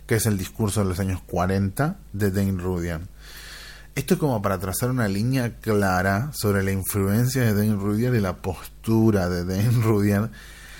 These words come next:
sobre este tipo de dimensiones. Dimensiones de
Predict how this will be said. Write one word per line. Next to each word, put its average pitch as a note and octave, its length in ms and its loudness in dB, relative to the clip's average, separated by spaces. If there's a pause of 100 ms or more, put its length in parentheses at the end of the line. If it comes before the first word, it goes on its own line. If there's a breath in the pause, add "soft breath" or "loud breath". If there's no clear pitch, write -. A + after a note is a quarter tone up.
(140 loud breath)
sobre G2 440 0
este G#2+ 180 -2
tipo G2+ 320 0
de G2 140 2
dimensiones. E2+ 840 -4 (2750 loud breath)
Dimensiones G#2+ 640 -2
de F#2+ 260 -2